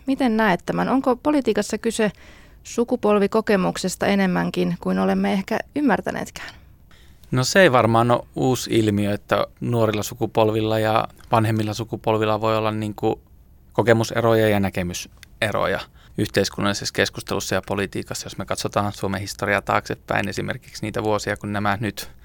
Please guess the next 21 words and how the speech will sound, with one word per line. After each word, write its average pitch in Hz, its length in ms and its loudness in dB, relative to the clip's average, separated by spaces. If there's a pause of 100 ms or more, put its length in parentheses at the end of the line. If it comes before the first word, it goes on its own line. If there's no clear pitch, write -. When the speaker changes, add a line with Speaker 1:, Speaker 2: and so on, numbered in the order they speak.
(300)
Speaker 2:
suuret 101 280 2
ikäluokat 104 480 0
ovat 107 280 0
olleet 104 240 -2
nuoria, 101 380 0
niin 98 120 -8
tämä 101 300 -2
asia 107 220 -4
on 104 160 -4
hyvinkin 104 360 -4 (680)
selvästi 92 460 0
näkyvissä. 98 760 -2 (400)
Mutta 123 480 4 (360)
kyllä 117 140 6
mun 131 140 6
mielestä 147 240 2 (260)
politiikalle 135 520 4
on 107 80 0
hyväksi 151 460 2
tai 123 220 0
meillä, 120 300 0